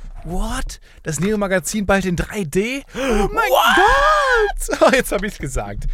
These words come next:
Speaker 1: Ups. Aber, äh, spannend. Evolution finde ich spannend. Lass uns mal vielleicht so einen, lass uns mal einen schlauen Menschen in diesen Podcast einladen. Da hab ich mal Lust drauf.
Speaker 2: Was
Speaker 1: Muss
Speaker 2: ist
Speaker 1: nicht
Speaker 2: der
Speaker 1: berühmt
Speaker 2: schlau-
Speaker 1: sein, aber irgendwie so ein, so ein Museums-, äh, Kurator oder so.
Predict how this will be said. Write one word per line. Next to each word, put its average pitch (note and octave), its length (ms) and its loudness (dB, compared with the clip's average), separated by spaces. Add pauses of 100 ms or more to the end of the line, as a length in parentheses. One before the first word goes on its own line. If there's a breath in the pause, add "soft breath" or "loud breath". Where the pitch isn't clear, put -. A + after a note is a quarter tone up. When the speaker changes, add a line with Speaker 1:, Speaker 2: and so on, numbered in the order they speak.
(140 loud breath)
Speaker 1:
Ups. - 360 -10 (800 loud breath)
Aber, F3 140 -2 (120)
äh, F#3 100 -6
spannend. A3+ 500 0
Evolution F#3+ 580 -2
finde F#3+ 140 -6
ich - 60 -4
spannend. D#3 440 -6 (300)
Lass F3+ 160 -2
uns - 60 -4
mal F#3 220 0
vielleicht E3 220 -6
so F3 180 -6
einen, D3+ 360 -4
lass G3+ 200 -6
uns G3+ 60 -8
mal G#3+ 80 -2
einen E3 60 0
schlauen C3+ 320 0
Menschen B2+ 240 0
in A#2 60 -2
diesen G#2 120 -6
Podcast - 320 -8
einladen. F#2 320 -10 (180 loud breath)
Da - 100 -12
hab D#3+ 60 0
ich E3 60 0
mal D3+ 80 2
Lust D3 200 0
drauf. E2+ 260 -6 (120)
Speaker 2:
Was F#3 140 0
Speaker 1:
Muss F#3 100 4
Speaker 2:
ist G#3+ 60 0
Speaker 1:
nicht G3+ 100 0
Speaker 2:
der E3 60 4
Speaker 1:
berühmt A3 180 6
Speaker 2:
schlau- - 40 -4
Speaker 1:
sein, G3+ 240 2
aber E3 180 -4
irgendwie F3 180 -6
so D3+ 140 -4
ein, D3 80 0
so C3 100 -2
ein C3+ 120 0
Museums-, B2+ 800 0
äh, A#2+ 200 -8
Kurator G2 540 -8
oder F2+ 140 -12
so. F2 220 -16